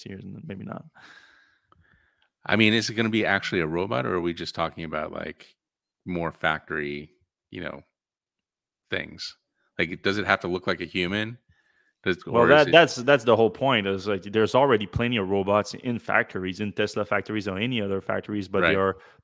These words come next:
Speaker 1: purpose-built robot for a specific thing. Uh, the, the idea of having, like, a humanoid robot is that a lot of the machinery, a lot of, um,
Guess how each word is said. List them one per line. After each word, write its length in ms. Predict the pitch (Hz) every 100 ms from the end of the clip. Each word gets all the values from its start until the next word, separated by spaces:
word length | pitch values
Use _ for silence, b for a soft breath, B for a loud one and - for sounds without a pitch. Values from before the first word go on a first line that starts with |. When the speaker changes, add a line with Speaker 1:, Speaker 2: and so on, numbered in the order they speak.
| -
Speaker 1:
purpose-built 720 | 123 113 117 104 101 107 110
robot 400 | 98 104 101 110
for 140 | - 101
a 40 |
specific 560 | - - 104 - 104 -
thing. 360 | 113 113 101 90 b b b b -
Uh, 240 | 95 92 - 110
the, 160 | 107
the 120 | 107
idea 340 | 104 104 107 113
of 120 | 101
having, 340 | 98 95 101
like, 160 | 98 95
a 120 | 98
humanoid 580 | 95 98 98 107 110 98
robot 420 | 95 92 95 95
is 120 | - -
that 180 | 98
a 40 | 98
lot 320 | 95 101 98
of 200 | 101 87
the 100 | 98
machinery, 640 | 92 92 - 117 123 101 98
a 40 |
lot 140 | 95 95
of, 160 | 92
um, 180 | 101